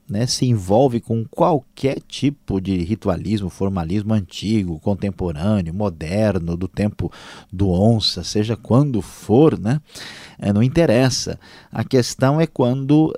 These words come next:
a, a mente dele já não acompanha o que ele faz, né? É o problema da reza irrefletida, né, da oração não pensada. A pessoa só repete aquilo,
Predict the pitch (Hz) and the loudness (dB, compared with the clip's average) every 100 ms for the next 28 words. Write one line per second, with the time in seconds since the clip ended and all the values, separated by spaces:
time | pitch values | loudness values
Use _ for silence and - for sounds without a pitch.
0 | 50 98 90 87 - 110 113 143 214 196 | -6 -6 -4 -4 -2 -2 2 2 2 -2
1 | - 107 98 117 120 120 127 143 147 - | -8 -4 0 0 0 -2 0 2 0 0
2 | 135 113 - 107 107 117 - 110 113 - | -2 -2 -4 -2 -2 -4 -4 -2 -2 -2
3 | 104 87 80 - - 120 113 98 117 120 | -2 -2 -4 -12 -12 -8 -6 2 0 2
4 | 131 120 98 107 123 120 123 110 92 92 | 2 2 2 -2 -2 -4 -4 -4 -2 -2
5 | 104 113 117 104 117 - 123 - - 120 | 0 0 -2 -2 -4 -2 -6 -4 -2 -2
6 | 92 82 95 87 92 107 107 98 - 98 | -2 -6 -4 -2 2 2 2 -4 -6 -6
7 | 107 120 117 127 127 - 107 95 - 92 | -4 -4 -4 -6 -4 -2 -2 -2 -6 -8
8 | - 113 - 156 151 - 104 104 - 127 | -6 -6 -2 -2 -2 -4 -4 -4 -6 -10
9 | - 117 135 | -4 -2 -2